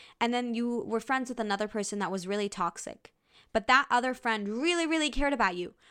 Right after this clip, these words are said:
would they tell you to walk away from that friendship if they cared about you? Because I know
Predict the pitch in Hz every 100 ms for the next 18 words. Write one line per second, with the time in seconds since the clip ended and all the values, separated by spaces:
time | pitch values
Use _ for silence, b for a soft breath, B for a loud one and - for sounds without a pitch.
0 | b 214 302 381 370 381 - 349 349 285
1 | 214 226 247 262 247 247 240 220 - 208
2 | 202 190 202 - 196 202 185 190 - -
3 | - B B 240 247 - 240 277 294 262
4 | 269